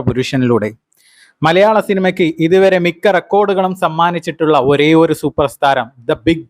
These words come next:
M, മോഹൻലാൽ. ലാലേട്ടനാണ് മലയാള സിനിമയ്ക്ക് ആദ്യ അൻപത് കോടി കേരളത്തിൽ നിന്ന് മാത്രം തൂക്കാൻ പറ്റും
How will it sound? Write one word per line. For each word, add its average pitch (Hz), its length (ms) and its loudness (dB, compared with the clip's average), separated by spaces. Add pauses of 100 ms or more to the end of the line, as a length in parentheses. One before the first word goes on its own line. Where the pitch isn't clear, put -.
(180)
M, 135 40 -8 (300)
മോഹൻലാൽ. 143 600 2 (500)
ലാലേട്ടനാണ് 160 640 0 (120)
മലയാള 156 280 0 (120)
സിനിമയ്ക്ക് 156 400 -4 (240)
ആദ്യ 147 260 0 (160)
അൻപത് 156 380 0
കോടി 151 180 2 (100)
കേരളത്തിൽ 151 480 0
നിന്ന് 151 240 -4
മാത്രം 147 400 0
തൂക്കാൻ 156 380 -4
പറ്റും 151 260 -6